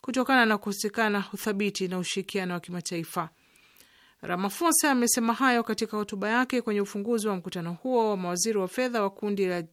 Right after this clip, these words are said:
G twenty unaowakusanya mawaziri wa fedha na magavana wa benki kuu kutoka mataifa ishirini yanayoongoza kiuchumi ulimwenguni. Nashukuru sana wasikilizaji wote mliokuwa nami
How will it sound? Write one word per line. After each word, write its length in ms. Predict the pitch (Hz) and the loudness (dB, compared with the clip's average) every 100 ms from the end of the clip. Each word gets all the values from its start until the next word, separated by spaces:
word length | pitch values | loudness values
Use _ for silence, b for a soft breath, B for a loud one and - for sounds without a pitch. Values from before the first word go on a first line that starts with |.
| - | -8
G 320 | 180 208 180 | 0 2 2
twenty 600 | - 254 247 - 170 160 b b b b b - | 0 -2 0 0 0 -2 b b b b b -12
unaowakusanya 920 | - 151 165 202 214 247 - 294 254 | -8 -4 0 0 0 0 2 4 4
mawaziri 380 | 233 226 220 240 | 4 4 2 2
wa 100 | 220 | 2
fedha 340 | 208 269 247 240 | 2 2 2 2
na 80 | |
magavana 560 | 214 202 202 208 240 226 | 2 0 0 2 2 2
wa 60 | 202 | 0
benki 280 | 190 190 | -2 -4
kuu 420 | 202 - 247 196 196 b b b _ | -6 0 2 2 -2 b b b _
kutoka 460 | - 160 240 240 240 | -12 -2 0 2 0
mataifa 440 | 226 233 226 220 | 0 2 0 0
ishirini 600 | 202 - 226 233 196 180 _ b b - | -2 -2 0 2 2 -2 _ b b -6
yanayoongoza 720 | 202 202 196 190 185 180 180 | -2 0 0 0 -2 -2 -4
kiuchumi 800 | - 180 - 202 185 175 165 - _ _ _ _ _ - | -4 -6 -2 0 0 0 -2 -8 _ _ _ _ _ 0
ulimwenguni. 880 | 214 175 165 165 165 170 170 165 196 | 0 0 -2 -6 -8 -6 -4 -4 -4
Nashukuru 500 | 330 349 - 285 240 | -2 -2 -2 -2 -2
sana 380 | - 208 214 | 0 0 -2
wasikilizaji 440 | 220 202 196 190 190 | -2 -4 -4 -2 0
wote 240 | 208 208 | 0 -2
mliokuwa 320 | 196 180 185 | -6 -6 -6
nami 360 | 202 277 269 240 | -2 2 2 0